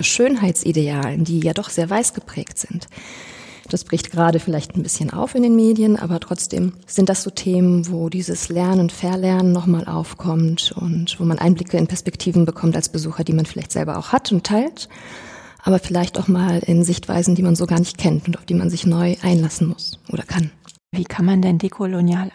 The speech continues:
Speaker 2: ausstellen?
Speaker 1: Für die Ausstellungswerkstatt haben wir uns entschieden, recht wenige Objekte in die Ausstellung mit reinzunehmen. Wir waren ja auch noch in der Recherchephase im Grunde für die große Ausstellung, aber wir haben bis zu diesem Zeitpunkt schon einmal geschaut.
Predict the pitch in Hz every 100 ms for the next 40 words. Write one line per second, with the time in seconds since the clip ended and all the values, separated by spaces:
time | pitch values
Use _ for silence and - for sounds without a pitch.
0 | - - 320 - - - - 214 - 196
1 | 196 190 - 185 180 - 156 - - 294
2 | - - 214 208 202 208 - 196 190 185
3 | 160 - 160 170 180 - - 160 - 170
4 | 165 - 156 - 175 170 165 170 165 -
5 | 190 180 185 226 269 226 - 170 165 165
6 | 165 170 170 165 170 185 196 220 - 202
7 | 196 196 185 185 175 175 180 - 190 -
8 | - 214 - - 208 208 180 180 190 202
9 | 202 185 - 185 196 220 214 202 - 185
10 | - 190 180 180 175 185 185 170 170 -